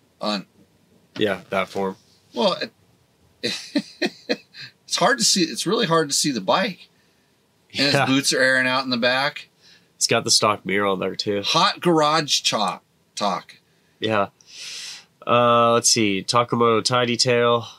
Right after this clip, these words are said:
Speaker 2: Titty Tail, I'm
Speaker 1: This
Speaker 2: sorry.
Speaker 1: is, this is Utility Cab one oh one. That's his name on, on Garage Talk dot com.
Speaker 2: Takamoto fork blinkers, motos, uh, traction air tires, front and rear suspension components from, uh, Moto Labs,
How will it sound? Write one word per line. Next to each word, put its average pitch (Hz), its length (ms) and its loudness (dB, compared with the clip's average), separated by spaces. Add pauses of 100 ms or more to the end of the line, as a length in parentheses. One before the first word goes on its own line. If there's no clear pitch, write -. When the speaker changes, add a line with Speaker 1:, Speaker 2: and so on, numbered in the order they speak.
(140)
Speaker 2:
Titty 147 260 2
Tail, 104 320 2
I'm 107 60 -2
Speaker 1:
This 160 200 2
Speaker 2:
sorry. 180 100 4
Speaker 1:
is, 123 80 0
this 160 180 0
is 131 220 0
Utility 143 460 0
Cab 127 400 -2
one 113 240 -4
oh 120 80 -2
one. 107 340 0
That's 87 200 -8
his 92 120 -8
name 85 360 -6
on, 80 200 -16
on 85 360 -10
Garage 107 500 0
Talk 113 380 -6
dot 98 220 -6
com. 98 380 -8
Speaker 2:
Takamoto 139 560 2
fork 143 260 -2
blinkers, 139 540 0
motos, 123 800 2 (480)
uh, 104 580 0 (440)
traction 131 440 0
air 120 160 0
tires, 147 480 0 (440)
front 160 240 2
and 143 80 -4
rear 147 180 0
suspension 139 600 0
components 139 440 0
from, 123 340 -4
uh, 113 140 -2
Moto 123 340 2
Labs, 123 400 0